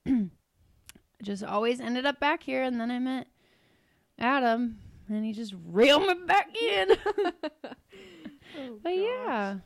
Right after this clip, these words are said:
Speaker 1: we, I work in the healthcare field. Um, it's not something I ever saw myself doing, but it keeps the lights on.
Speaker 2: <laughs> Barely.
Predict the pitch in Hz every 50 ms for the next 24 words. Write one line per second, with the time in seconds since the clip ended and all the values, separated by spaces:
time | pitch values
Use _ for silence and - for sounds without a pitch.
0 | _ - 226 262 269 247 294 294 233 240 240 254 - 294 269 269 247 226 208 -
1 | - - 208 214 - - 208 208 208 214 226 - - - - - - - - -
2 | _ - - 180 185 180 180 175 170 170 175 180 185 180 - - - _ - 339
3 | 349 - _ _ _ _ _ _ _ _ _ _ _ _ - - - - - 196
4 | 190 185 190 - 190 196 196 196 190 175 - - 180 196 196 - 220 226 240 247
5 | - 277 269 - - 214 202 165 160 165 165 180 214 220 - _ _ _ _ -
6 | - - _ _ _ _ - - 170 170 165 165 165 - - _ _ _ _ _
7 | _ _ _ _ _ _ - _ _ _ _ - 247 277 247 - - 254 247 240
8 | - - 269 262 240 196 180 175 - 175 160 160 170 196 196 180 - - - -
9 | - - - - - - - _ _ _ _ _ - 427 480 480 427 403 _ _
10 | _ _ _ _ _ - - 208 254 240 185 196 226